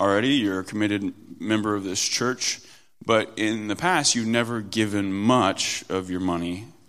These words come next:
to God. You say, "Well, what, what counts as much? What's the standard?" Well, that's what we're talking about. The, the, the benchmark is ten percent. So maybe you've given in the past, uh, but you've always given less than ten percent.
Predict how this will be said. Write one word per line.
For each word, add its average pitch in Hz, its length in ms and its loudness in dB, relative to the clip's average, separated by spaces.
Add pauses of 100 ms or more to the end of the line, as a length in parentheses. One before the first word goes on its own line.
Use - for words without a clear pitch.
(160)
to 101 120 -2
God. 101 280 0 (180)
You 95 80 -2
say, 101 100 -2
"Well, 92 160 -2
what, 92 320 -6
what 90 120 -6
counts 92 260 -4
as 78 100 -10
much? 98 280 0
What's 92 180 -2
the - 60 -8
standard?" 95 360 -2 (400)
Well, 117 140 6
that's 98 160 4
what 98 60 -2
we're 92 80 0
talking 104 280 0
about. - 160 -8
The, 98 120 -2
the, 104 260 2
the 95 180 -4
benchmark 110 540 2
is 82 140 -2
ten 85 240 -2
percent. - 360 -4 (800)
So - 160 0
maybe 123 240 4
you've 110 260 2
given 127 240 4
in 123 60 2
the 113 80 0
past, 117 640 0 (640)
uh, 95 280 6
but 90 200 2
you've 95 220 -2
always 104 260 6
given 92 380 0
less 90 320 2
than 82 240 -4 (240)
ten 82 160 -4
percent. - 380 -8